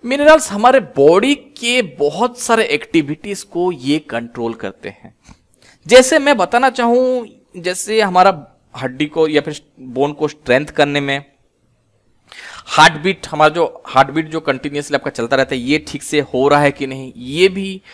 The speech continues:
मिनरल्स आपका मेंटेन करते हैं। हो गया, हमारे बॉडी में हार्मोन्स कौन से टाइम पे क्या चेंजेस होने वाला है, कौन से एज पे हमारा मूछें निकलने वाले हैं, कौन से एज पे हम बड़े होंगे,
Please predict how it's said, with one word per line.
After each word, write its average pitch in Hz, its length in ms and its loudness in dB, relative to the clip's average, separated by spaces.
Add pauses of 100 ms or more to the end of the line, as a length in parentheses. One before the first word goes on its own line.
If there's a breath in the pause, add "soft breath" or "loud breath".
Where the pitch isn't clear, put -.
(220 loud breath)
मिनरल्स 135 560 0 (340)
आपका 120 280 -6
मेंटेन 127 380 -2
करते 135 340 -2
हैं। 131 200 -8
हो - 840 -20
गया, 135 160 4 (200 loud breath)
हमारे 175 200 4
बॉडी 143 300 0
में 202 120 0
हार्मोन्स 127 500 -2
कौन 233 400 0
से 247 180 0
टाइम 196 480 0
पे 208 180 -4
क्या 160 320 2
चेंजेस 147 440 -4
होने 139 100 -8
वाला 143 160 0
है, 143 120 -4
कौन 170 200 -2
से 156 180 -4
एज 143 120 -4
पे 156 100 -4
हमारा 147 200 0
मूछें 127 420 -8
निकलने 127 340 -6
वाले 120 220 0
हैं, 127 160 -6
कौन 139 200 -8
से 139 160 -8
एज 135 260 -4
पे 135 140 -4
हम 123 300 -12
बड़े 117 260 2
होंगे, 127 480 -4